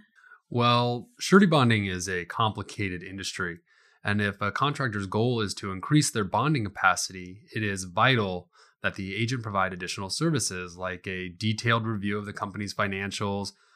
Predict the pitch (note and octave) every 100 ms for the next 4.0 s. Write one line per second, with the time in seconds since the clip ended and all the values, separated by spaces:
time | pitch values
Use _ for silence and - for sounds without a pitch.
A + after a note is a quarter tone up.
0 | _ - F2+ F#2+ A2 A2+ G#2 F#2+ G2 G#2+
1 | - G#2 G2+ F#2+ F#2+ F#2 - G#2 G#2+ G2+
2 | F#2+ - A2 A2 G#2 G2+ G2+ G2 F#2 F#2+
3 | G#2 G2+ F2 - F2+ G2+ G#2+ G#2+ G#2+ A2